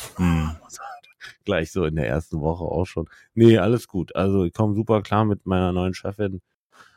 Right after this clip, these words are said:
Speaker 2: und, ähm, die weiß, was sie will und weiß, dass ich es, äh, machen kann und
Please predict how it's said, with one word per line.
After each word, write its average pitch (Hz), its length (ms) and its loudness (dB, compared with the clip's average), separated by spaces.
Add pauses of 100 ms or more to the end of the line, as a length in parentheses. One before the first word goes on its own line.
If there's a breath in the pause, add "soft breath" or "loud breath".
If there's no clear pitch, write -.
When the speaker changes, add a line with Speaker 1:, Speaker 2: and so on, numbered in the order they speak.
(100)
Speaker 2:
und, 85 440 -6
ähm, 78 600 -2 (100)
die 82 560 -4 (160)
weiß, 95 240 0
was 92 140 -2
sie 87 120 -10
will 104 320 4
und 85 500 -4
weiß, 95 200 0
dass 87 180 -4
ich - 160 -8
es, 90 200 -8
äh, 78 340 0
machen 98 300 0
kann 113 360 2
und 90 400 -6